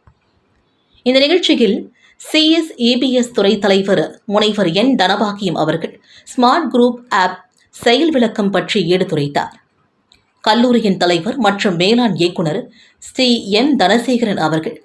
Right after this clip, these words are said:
விழாவின் சிறப்பு விருந்தினராக கலந்து கொண்டு ஸ்மார்ட் குரு ஆப்பை அறிமுகப்படுத்தினார். தனது உரையில் இந்த முன்னோடியான செயலியை கருத்தாக்கி உருவாக்குவதில் மாணவர்கள்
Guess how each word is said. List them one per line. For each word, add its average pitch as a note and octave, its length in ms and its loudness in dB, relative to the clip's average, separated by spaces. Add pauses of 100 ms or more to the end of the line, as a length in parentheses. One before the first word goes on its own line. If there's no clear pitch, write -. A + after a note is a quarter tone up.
(220)
விழாவின் G#3+ 540 2
சிறப்பு C4 360 0
விருந்தினராக F3+ 720 0
கலந்து G3+ 320 0
கொண்டு E3 280 0 (440)
ஸ்மார்ட் C4 420 0
குரு B3 160 4 (160)
ஆப்பை G3 260 2 (200)
அறிமுகப்படுத்தினார். F3+ 840 -2 (380)
தனது G3 260 2
உரையில் F#3+ 400 0 (360)
இந்த B3+ 220 4
முன்னோடியான A#3+ 680 2 (220)
செயலியை B3 440 2 (560)
கருத்தாக்கி B3 720 0 (180)
உருவாக்குவதில் G#3 800 0 (260)
மாணவர்கள் A#3 640 0